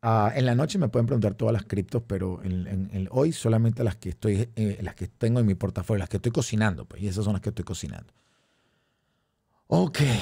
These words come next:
nos vamos entonces con Bolsa Americana y nos lanzamos a entender entonces lo que está pasando en los mercados.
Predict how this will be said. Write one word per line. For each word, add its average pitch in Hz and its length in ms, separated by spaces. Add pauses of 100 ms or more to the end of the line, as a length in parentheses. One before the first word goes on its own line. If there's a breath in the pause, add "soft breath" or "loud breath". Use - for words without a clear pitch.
(160)
nos 135 120
vamos 165 240
entonces 147 280
con 139 140
Bolsa 120 220
Americana 139 580
y 131 80
nos 107 140
lanzamos 113 640
a 101 140
entender 98 440
entonces 147 320
lo 156 80
que - 60
está 113 180
pasando 135 300
en - 20
los 123 100
mercados. 151 520